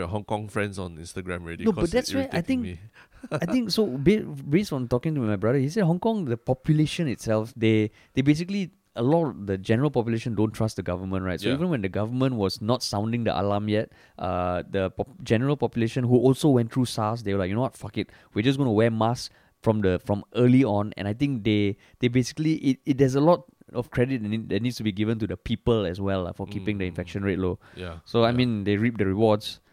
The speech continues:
Speaker 2: Uh,
Speaker 1: Yeah.
Speaker 2: but yeah, so, so I mean, yeah, we're not gonna go into phase two because phase two, but overall phase
Speaker 1: Who
Speaker 2: two
Speaker 1: knows,
Speaker 2: is meant
Speaker 1: who
Speaker 2: to
Speaker 1: knows
Speaker 2: be
Speaker 1: when phase two will happen, right?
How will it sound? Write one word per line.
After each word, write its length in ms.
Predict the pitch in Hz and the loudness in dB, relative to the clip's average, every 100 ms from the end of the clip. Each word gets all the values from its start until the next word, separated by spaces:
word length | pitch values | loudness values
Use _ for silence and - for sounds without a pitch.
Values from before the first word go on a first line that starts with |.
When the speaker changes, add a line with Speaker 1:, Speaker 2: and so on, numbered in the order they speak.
| _ _ | _ _
Speaker 2:
Uh, 260 | - 92 95 | -6 -2 -2
Speaker 1:
Yeah. 40 | 92 | 0
Speaker 2:
but 120 | 87 | 0
yeah, 240 | 95 117 90 | 2 0 2
so, 260 | 139 143 - _ _ | 0 0 -2 _ _
so 120 | 143 | 0
I 40 | |
mean, 180 | 160 156 | 0 0
yeah, 140 | 147 123 | 2 2
we're 120 | 127 | 2
not 100 | 165 | 2
gonna 180 | 160 120 | 0 2
go 140 | 123 | 0
into 200 | 117 120 | 0 -4
phase 280 | - 113 - | 0 -2 0
two 120 | 123 | -4
because 240 | 107 113 - | 0 -2 0
phase 260 | 135 131 | 0 0
two, 320 | - 151 143 139 _ _ _ - | 0 2 2 0 _ _ _ -10
but 160 | 135 131 | 2 4
overall 480 | 139 143 170 190 190 | 6 4 2 0 0
phase 280 | - 147 135 | 0 2 2
Speaker 1:
Who 60 | |
Speaker 2:
two 60 | 131 | 8
Speaker 1:
knows, 160 | 131 135 | 10 10
Speaker 2:
is 20 | 113 | 6
meant 80 | 143 | 4
Speaker 1:
who 60 | |
Speaker 2:
to 60 | 135 | 8
Speaker 1:
knows 180 | 131 131 | 8 8
Speaker 2:
be 40 | 95 | 6
Speaker 1:
when 160 | 117 110 | 2 0
phase 280 | 110 104 | 0 0
two 140 | - 107 | 0 -2
will 100 | 92 | 0
happen, 340 | 92 - 95 | -2 -4 -6
right? 240 | 92 90 | -4 -6